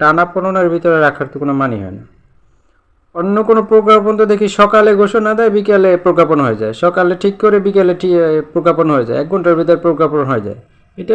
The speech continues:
নিয়ে তো তালবাহানার তো মানে হয় না, অনেক দিন হয়ে গেছে এটা অনুমোদন হয়েছে ম-, উপদেষ্টা পরিষদে যে বত্রিশ করা হবে, হবে, কিন্তু এটার আসলে এখন পর্যন্ত কোনো আপডেট নাই, রিসেন্ট কোনো আপডেট নাই এটা আসলে। কেন নাই আসলে?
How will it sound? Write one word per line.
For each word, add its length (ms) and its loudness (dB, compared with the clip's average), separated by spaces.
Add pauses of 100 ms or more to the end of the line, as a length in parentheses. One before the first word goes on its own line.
নিয়ে 160 -2 (100)
তো 80 2 (240)
তালবাহানার 580 2 (240)
তো 60 -6 (160)
মানে 200 -4
হয় 140 -8
না, 40 -8
অনেক 300 -6 (100)
দিন 160 2
হয়ে 180 2
গেছে 180 -4 (100)
এটা 180 -4 (1000)
অনুমোদন 440 2
হয়েছে 200 -2
ম-, 200 -2
উপদেষ্টা 440 -4
পরিষদে 360 -4 (100)
যে 80 -4 (220)
বত্রিশ 320 -4 (100)
করা 200 0
হবে, 240 -4
হবে, 160 -8 (500)
কিন্তু 240 -6 (180)
এটার 300 2
আসলে 240 2 (140)
এখন 200 -4
পর্যন্ত 300 -4
কোনো 100 0 (100)
আপডেট 280 0
নাই, 160 -4
রিসেন্ট 340 -6
কোনো 200 -4
আপডেট 320 -6
নাই 160 -6
এটা 200 -16
আসলে। 220 -20 (240)
কেন 120 -6 (120)
নাই 180 -6
আসলে? 240 -18